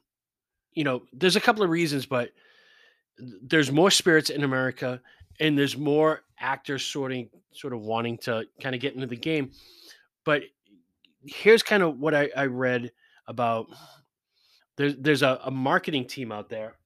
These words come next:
and I don't know the name of it, uh, but basically, Cram and her team help artists generate revenue and marketing exposure outside of traditional brand endorsements. You know,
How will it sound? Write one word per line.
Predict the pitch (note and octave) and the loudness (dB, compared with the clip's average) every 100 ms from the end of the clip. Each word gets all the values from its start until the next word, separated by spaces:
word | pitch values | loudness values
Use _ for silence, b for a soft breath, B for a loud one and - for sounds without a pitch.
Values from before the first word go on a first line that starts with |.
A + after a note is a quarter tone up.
| _ _ _ _ _ _ _ _ _ _ | _ _ _ _ _ _ _ _ _ _
and | F#3+ | -14
I | E3+ | -12
don't | F#3 | -10
know | F3+ | -4
the | F3+ | -2
name | D#3+ D#3 | 0 0
of | D3 C#3 | 0 0
it, | C#3 B B B B | -2 B B B B
uh, | A2+ A#2 A#2 | -2 0 0
but | C#3 C3 | -4 2
basically, | G3+ G3 F3+ F3+ | 2 2 2 0
Cram | D3+ - A3+ A#3 | 0 -2 2 2
and | F#3 | 2
her | F#3 | 0
team | F#3 F#3+ | 0 0
help | D3+ E3 - | 0 -2 -2
artists | C3+ D3 D3+ - | 0 2 2 -2
generate | D3+ D#3+ D#3 C3+ | -2 0 0 0
revenue | C#3 C#3 C#3 C3+ | 0 0 0 -2
and | A#2+ A#2 | -4 -2
marketing | C3+ D3+ C#3+ B2 | -2 -2 -2 -4
exposure | A2 - - A#2 A2 A2 b b b - | -6 -8 -6 -6 -6 -10 b b b -8
outside | D3+ - - C#3+ | -6 -4 -4 -2
of | C#3 - | -2 -6
traditional | - C3+ C#3 D3+ C3 | -6 -2 -2 0 -4
brand | A2 G2+ A#2 B2+ B2 | -4 -6 0 0 0
endorsements. | B2 A2+ G#2+ - B2 C3+ - D#2 - - b b b b b _ | -4 -8 -10 -4 -2 -2 -4 -12 -12 -12 b b b b b _
You | G#2 | -10
know, | G2+ G#2 | -8 -8